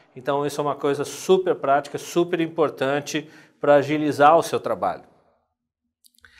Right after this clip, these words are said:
A linha Q U conta com monitor, um display touchscreen.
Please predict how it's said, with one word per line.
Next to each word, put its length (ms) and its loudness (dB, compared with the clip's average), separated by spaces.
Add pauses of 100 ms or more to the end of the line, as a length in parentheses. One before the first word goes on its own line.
(160)
A 320 10
linha 280 2
Q 180 2
U 220 6
conta 580 4
com 420 -4
monitor, 680 0
um 120 -6
display 460 -4
touchscreen. 760 -4